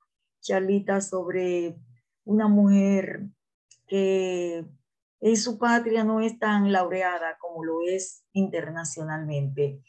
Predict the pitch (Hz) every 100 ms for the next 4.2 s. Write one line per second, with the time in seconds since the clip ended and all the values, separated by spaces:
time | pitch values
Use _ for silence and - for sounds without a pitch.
0 | _ _ 175 185 175 165 156 - 147 139
1 | 135 135 127 135 - - _ _ _ 202
2 | 202 196 196 220 214 208 214 - 202 196
3 | 196 - 220 214 196 185 180 - 370 359
4 | 330